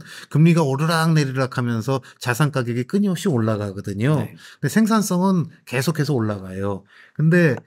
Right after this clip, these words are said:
Speaker 1: 그 디레버리징이라는 게 있습니다. 뭐냐면은 견디다 견디다가 이런 작은 사이클이 쌓이다가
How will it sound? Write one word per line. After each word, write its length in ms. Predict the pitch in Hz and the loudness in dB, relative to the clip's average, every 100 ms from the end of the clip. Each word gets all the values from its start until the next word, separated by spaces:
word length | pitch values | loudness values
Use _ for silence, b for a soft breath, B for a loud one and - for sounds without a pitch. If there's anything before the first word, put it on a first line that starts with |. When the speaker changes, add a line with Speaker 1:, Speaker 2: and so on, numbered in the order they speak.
| b b - | b b -8
Speaker 1:
그 380 | 123 120 113 - | -2 -2 -2 -4
디레버리징이라는 1160 | - 196 214 190 151 139 123 104 104 101 95 92 | 4 8 10 10 10 6 4 0 -4 -6 -8 -10
게 100 | 95 | -14
있습니다. 540 | 87 - 92 92 95 95 | -14 -16 -14 -14 -14 -10
뭐냐면은 600 | 98 101 98 107 123 113 B B B B _ | -6 -4 -2 -2 -2 -6 B B B B _
견디다 480 | - 165 240 233 214 | 4 6 6 6 4
견디다가 560 | 185 165 127 120 107 107 | 4 2 0 -2 -2 -2
이런 320 | 127 170 160 | 2 2 2
작은 320 | 120 120 170 | 2 2 2
사이클이 480 | 170 160 - 147 160 | 2 0 -2 -4 -4
쌓이다가 580 | 170 196 196 175 151 | -2 -4 -2 0 -2